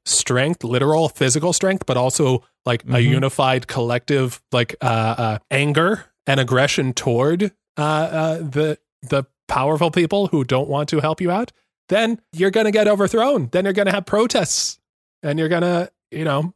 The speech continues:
Speaker 1: <laughs> you're gonna get crushed, or you're gonna get, uh, horse penis slapped in the face.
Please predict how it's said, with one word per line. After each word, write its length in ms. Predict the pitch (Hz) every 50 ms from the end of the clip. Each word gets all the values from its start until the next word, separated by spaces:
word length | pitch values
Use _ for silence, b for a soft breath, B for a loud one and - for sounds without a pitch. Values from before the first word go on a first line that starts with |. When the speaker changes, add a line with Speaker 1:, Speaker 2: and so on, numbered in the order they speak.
| -
Speaker 1:
<laughs> 60 | - -
you're 180 | 190 175 151 -
gonna 220 | - 175 175 170 160
get 200 | 160 160 156 - _
crushed, 480 | - - 147 165 208 - - - - - _ _ _ _ _ _ _
or 300 | - 127 127 135 131 131
you're 180 | 135 135 139 131
gonna 220 | 151 151 147 147
get, 220 | 147 160 151 147 - _ _ _ _ _ _ _ _ _
uh, 280 | - 165 156 151 147 147 -
horse 320 | - 160 170 202 - -
penis 360 | - - 185 147 131 127 -
slapped 340 | - - 135 123 117 - -
in 80 | 143 131
the 100 | 127 120
face. 400 | 208 233 196 127 - - -